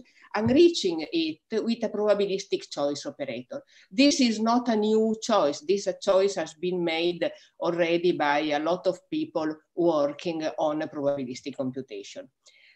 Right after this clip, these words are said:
This, uh, kind of choice, uh, is, uh, in some sense problematic since the ob-, so obtained calculus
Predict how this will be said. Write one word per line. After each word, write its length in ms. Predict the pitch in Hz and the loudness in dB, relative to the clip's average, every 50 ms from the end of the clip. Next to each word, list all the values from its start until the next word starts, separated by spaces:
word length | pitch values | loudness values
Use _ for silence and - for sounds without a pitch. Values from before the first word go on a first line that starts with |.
| _ | _
This, 380 | - 208 233 349 403 403 - - | 2 8 10 10 10 8 6 4
uh, 320 | 427 415 370 - - 208 202 202 | 6 6 6 6 6 4 2 2
kind 480 | - 247 214 220 233 233 226 214 180 180 180 175 175 165 143 - | 2 2 2 4 2 2 0 0 2 4 4 4 4 2 -2 -2
of 160 | - 170 175 - - - | -4 -6 -6 -6 -12 -14
choice, 580 | - - 269 262 220 165 156 170 180 - - - | -4 0 0 2 2 2 2 0 0 -2 2 4
uh, 920 | 269 285 277 - - - - - - - - 202 208 208 196 196 190 190 170 - - - _ _ _ _ _ _ | 4 4 4 2 -4 -16 -18 -18 -20 -4 0 4 4 6 6 6 4 4 2 0 -6 -12 _ _ _ _ _ _
is, 320 | - 247 262 262 262 226 226 | 0 2 4 6 6 4 4
uh, 380 | 240 233 226 220 208 - - - 185 | 4 4 6 6 6 4 4 0 0
in 160 | 214 233 247 | 2 2 4
some 220 | 233 - 262 320 339 | 4 4 2 2 2
sense 280 | - 277 240 233 233 - | 2 2 0 0 -2 -4
problematic 1000 | - 196 180 175 160 165 170 180 196 180 156 156 - - 165 160 - 196 190 - - | -4 -4 -4 -2 -2 -4 -2 0 0 0 0 -2 -4 -6 -8 -4 0 0 0 0 0
since 480 | - - - 262 240 196 190 190 - | -4 -2 0 0 2 2 0 -2 -2
the 500 | - 175 165 160 - 185 175 175 175 170 - - | -4 -4 -2 4 4 4 4 4 2 -2 -2 -4
ob-, 160 | 185 180 - | -6 -6 -10
so 380 | - - - - 269 269 269 247 | -14 -14 -2 2 4 4 4 2
obtained 760 | - - _ - 196 185 185 180 175 160 151 151 143 151 - - | 0 -4 _ 4 6 6 6 4 0 -2 -2 -4 -6 -8 -8 -2
calculus 720 | - 165 151 156 151 - - 196 208 240 247 247 - - | 0 0 0 0 -2 -4 -6 -4 -4 -4 -4 -4 2 2